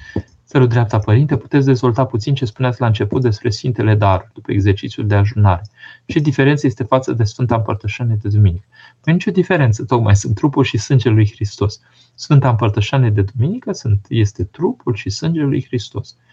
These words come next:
Vedeți, canoanele care există în lume, da? Nu există niciun canon care să fixeze postire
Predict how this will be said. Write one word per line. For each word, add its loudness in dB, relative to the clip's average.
Vedeți, 2
canoanele 4
care 0
există -2
în 4
lume, 0
da? -4
Nu 4
există 2
niciun 4
canon 2
care 0
să -2
fixeze 0
postire 2